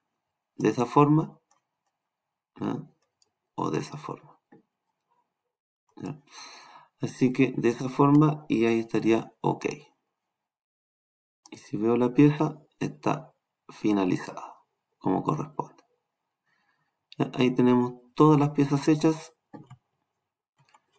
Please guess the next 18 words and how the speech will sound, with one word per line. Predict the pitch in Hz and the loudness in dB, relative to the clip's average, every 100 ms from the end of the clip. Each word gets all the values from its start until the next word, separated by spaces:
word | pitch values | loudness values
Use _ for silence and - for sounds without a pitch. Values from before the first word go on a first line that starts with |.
| - | -4
incluida | 117 101 107 110 113 | -2 0 2 4 4
la | 107 | 2
rueda. | 107 135 151 151 151 - _ _ _ _ _ _ _ _ _ - _ | 2 4 6 4 2 -2 _ _ _ _ _ _ _ _ _ -20 _
Ya | - 107 120 127 135 - | -10 -2 2 4 2 0
más | 120 127 | -2 0
adelante, | 123 123 127 147 147 151 147 - _ _ _ _ _ _ - - - _ _ _ - | -2 0 4 4 2 -2 -4 -8 _ _ _ _ _ _ -20 -20 -20 _ _ _ -20
eh, | 110 107 107 | -8 -2 0
les | - 110 | 2 0
voy | 110 131 | 2 4
a | 135 | 4
mostrar | 127 127 131 135 - | 2 -2 0 0 -2
cómo | 147 160 | -2 0
hacer | 156 151 143 | 0 2 6
el | 147 | 6
ensamblaje | 135 113 101 101 131 131 - | 4 0 0 2 2 0 -4
de | - | -10
estas | - - | -10 -18
piezas. | _ - - | _ -20 -20